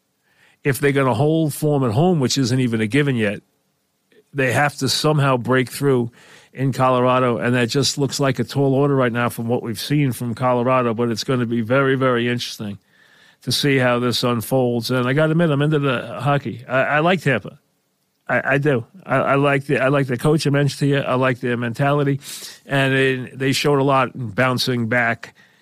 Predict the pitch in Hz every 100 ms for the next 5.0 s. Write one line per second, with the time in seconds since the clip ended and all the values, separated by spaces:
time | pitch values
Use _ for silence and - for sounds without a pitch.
0 | _ _ - 120 113 - 120 107 - _
1 | _ _ _ _ _ - - 143 123 -
2 | 143 127 - - 147 139 117 120 _ 127
3 | 131 120 127 - 123 120 131 123 131 131
4 | 120 117 - 104 110 - 139 127 117 101